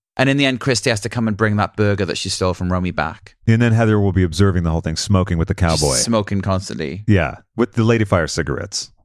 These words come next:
Speaker 1: Lady Fair, yeah.
Speaker 2: Lady Fair.
Speaker 1: Lady Fair.
Speaker 2: Okay. Well, Lady Fire, that's right. She's a porn star. Sorry about
Speaker 1: Yeah.
Speaker 2: that.
Speaker 1: <laughs> But that's a good one.
Speaker 2: Lady Fire? Yeah,
Speaker 1: Lady
Speaker 2: she is.
Speaker 1: Fire. Oh, that's a good one.
Speaker 2: <laughs> Yeah, it is.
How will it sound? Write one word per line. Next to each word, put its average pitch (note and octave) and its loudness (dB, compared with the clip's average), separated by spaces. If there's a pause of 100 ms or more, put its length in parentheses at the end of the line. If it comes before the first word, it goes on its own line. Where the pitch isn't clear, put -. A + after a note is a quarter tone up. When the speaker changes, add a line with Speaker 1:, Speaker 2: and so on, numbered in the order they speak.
(180)
Speaker 1:
Lady A2 -2
Fair, G2 -8 (160)
yeah. - -14
Speaker 2:
Lady A2 4
Fair. A#2 0
Speaker 1:
Lady G2+ -4
Fair. - 0
Speaker 2:
Okay. D2+ -2 (240)
Well, B2+ 4
Lady C3+ 2
Fire, G2+ 0 (240)
that's B2+ 2
right. F#2+ 2
She's G#2 0
a G2+ 0
porn E2+ -2
star. - -6
Sorry A2+ 2
about - 0
Speaker 1:
Yeah. - 0 (160)
Speaker 2:
that. G3 0
Speaker 1:
<laughs> - -18
But C3 -4
that's C#3+ 0
a F#3+ 2
good C3+ 0
one. F#2 -2 (220)
Speaker 2:
Lady A#2+ 4
Fire? C#3+ 0 (140)
Yeah, G#2+ 4
Speaker 1:
Lady A2+ 2
Speaker 2:
she B2 4
is. B2 2
Speaker 1:
Fire. G2 -2
Oh, B2+ -6
that's C#3+ -8
a E3 -8
good C3 -8
one. A2 -10 (220)
Speaker 2:
<laughs> A2+ -2
Yeah, G2+ 4
it G2 2
is. F#2+ 0